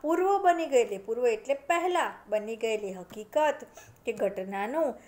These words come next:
સાચું, સચોટ અને સંક્ષિપ્ત વર્ણન કરવાનું હોય છે વિદ્યાર્થીઓ. ચાલો, હવે જોઈએ બીજો મુદ્દો. અહેવાલ લેખનમાં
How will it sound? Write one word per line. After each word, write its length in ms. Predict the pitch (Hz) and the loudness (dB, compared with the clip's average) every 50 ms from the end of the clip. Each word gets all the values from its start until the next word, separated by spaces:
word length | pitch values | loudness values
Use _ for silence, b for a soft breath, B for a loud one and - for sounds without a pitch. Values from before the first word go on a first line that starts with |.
| B B - | B B -12
સાચું, 640 | - - - 240 220 233 233 - - 311 320 330 330 | -4 2 4 4 6 4 4 0 -2 -4 -2 -2 -2
સચોટ 560 | 330 - 262 226 196 - - - 262 294 311 285 | -2 0 0 0 0 -2 -2 2 2 2 2 0
અને 300 | - 233 214 208 196 190 | -2 -6 -8 -8 -10 -10
સંક્ષિપ્ત 840 | - - - 202 196 190 190 190 - - 320 330 330 - - - | -10 -8 -8 -8 -8 -8 -10 -14 -10 -6 -6 -6 -6 -8 -10 -6
વર્ણન 420 | 208 196 196 196 202 247 285 311 302 | -4 -4 -4 -2 -2 -4 -4 -4 -6
કરવાનું 760 | - - 220 202 196 190 190 185 185 185 196 240 320 415 415 - - - | -4 -4 -2 -2 -2 -4 -6 -8 -8 -6 -4 -4 -2 -4 -4 -8 -8 -6
હોય 140 | 233 208 185 | -4 -4 -4
છે 220 | - - - - | -6 -10 -14 -16
વિદ્યાર્થીઓ. 580 | - - - - - - 190 190 - - - - _ _ _ _ _ _ _ _ - | -14 -16 -16 -16 -16 -16 -16 -16 -18 -20 -20 -20 _ _ _ _ _ _ _ _ -8
ચાલો, 180 | 208 196 190 | -6 -6 -6
હવે 220 | 196 196 190 190 190 | -6 -8 -8 -10 -8
જોઈએ 200 | 190 226 247 262 | -4 -4 -4 -4
બીજો 280 | 254 277 277 294 294 | -4 -8 -10 -10 -10
મુદ્દો. 300 | 294 294 285 - 285 294 294 294 b b b b b b b b b _ _ _ _ _ _ _ _ _ | -8 -10 -4 0 0 0 0 0 b b b b b b b b b _ _ _ _ _ _ _ _ _
અહેવાલ 500 | - 180 185 190 185 202 220 254 285 294 | -10 -8 -8 -4 0 2 2 2 4 4
લેખનમાં 800 | 294 294 294 294 294 - 294 285 277 277 277 269 277 285 285 - | 6 4 4 4 2 -4 -6 -6 -4 -4 -2 -2 -2 -2 -4 -6